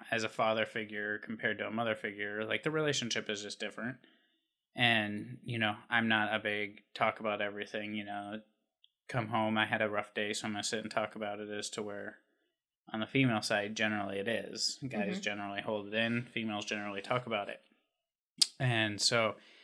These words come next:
Speaker 1: and then just the age difference, you know, and, and like you said, we were both just in survival mode. So the way that you did things with McKenna was what you figured out with her to survive.
Speaker 2: Mm-hmm.
Speaker 1: And the way that Aubrey grew up was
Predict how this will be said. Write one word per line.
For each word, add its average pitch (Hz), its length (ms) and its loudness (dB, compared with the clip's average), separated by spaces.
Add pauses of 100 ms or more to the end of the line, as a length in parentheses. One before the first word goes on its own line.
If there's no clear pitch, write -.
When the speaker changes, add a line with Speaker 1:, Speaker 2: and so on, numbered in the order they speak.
(140)
Speaker 1:
and 151 180 6
then 139 140 8
just 127 180 2
the 123 80 0
age 117 280 0
difference, - 640 0
you 123 120 4
know, 110 220 2
and, 113 220 -2 (120)
and 120 220 2
like 113 220 4
you 127 100 2
said, 113 380 0 (640)
we 123 160 4
were 123 100 6
both 123 280 6
just 117 220 4
in 117 100 0
survival 107 440 6
mode. 101 260 -4
So 107 200 0
the 104 100 0
way 113 200 2
that 110 160 0
you 151 260 4
did 123 260 4
things 107 500 2
with 110 260 0
McKenna 110 560 2 (220)
was 110 240 2
what 110 220 -2
you 131 160 4
figured 113 400 2
out 104 340 4 (840)
with 120 200 4
her 117 500 2 (100)
to - 100 -6
survive. 117 540 8 (220)
Speaker 2:
Mm-hmm. 196 220 -4 (200)
Speaker 1:
And 117 140 4
the 113 60 2
way 113 180 4
that 113 220 4
Aubrey 139 320 6
grew 107 260 2
up 107 160 -2
was 107 420 2